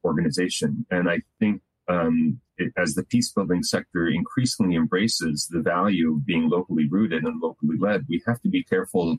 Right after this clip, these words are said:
to ensure that we are not only amplifying certain local voices, but that we are in fact trying to give voice to and listening to, uh, the diversity of voices. And there are forty million people still in the country, um, not leaving the country. Um,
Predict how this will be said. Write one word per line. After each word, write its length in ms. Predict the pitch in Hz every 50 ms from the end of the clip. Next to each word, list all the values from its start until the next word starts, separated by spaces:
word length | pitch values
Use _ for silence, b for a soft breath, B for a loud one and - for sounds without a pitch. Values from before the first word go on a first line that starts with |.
| - -
to 100 | - -
ensure 320 | - - - - 95 90
that 160 | 87 90 -
we 100 | - 90
are 80 | 87 85
not 200 | 87 95 92 - -
only 300 | 90 90 90 85 80 78
amplifying 580 | 82 87 - - - - - - 82 80 78 -
certain 520 | - - 120 - - 92 85 78 73 - _ _ _ _ - -
local 280 | 90 85 80 90 82
voices, 480 | 73 73 - 73 71 - - - - -
but 120 | - - - -
that 180 | 92 90 78
we 140 | 82 87 87
are 100 | 87 85
in 120 | 85 - -
fact 280 | - 95 95 - -
trying 220 | - 92 85 82 -
to 100 | - 82
give 220 | 85 87 76 71
voice 280 | - 87 92 95 - - - -
to 180 | 82 80 82
and 180 | 76 78 82 85
listening 440 | 107 - - 101 92 87 82 78 -
to, 260 | - 90 85 82 78 - - B B B B B B - -
uh, 180 | 92 87 82 78 73
the 100 | 78 73
diversity 460 | - 80 110 117 113 - - 90 85 82
of 120 | 78 69
voices. 380 | - - - - - - 71 -
And 120 | 87 82
there 160 | 87 90 92 90
are 80 | - - -
forty 220 | 113 110 110 107
million 320 | 98 90 92 92 90 82 82
people 300 | - 82 - - 82 78
still 260 | - - 98 90 82
in 80 | 80
the 100 | 78 -
country, 420 | - - - - - 131 131 135 - _ _ _ _ _ _ _ _ _ -
um, 380 | 87 85 - 82 - 78 - - -
not 160 | - 82 80 80
leaving 300 | 80 90 92 117 113 101
the 60 | 107
country. 520 | - - 110 98 - - 113 110 113 117 _ _ _ _ _ _ _ _ _ -
Um, 420 | 90 87 85 82 82 82 78 73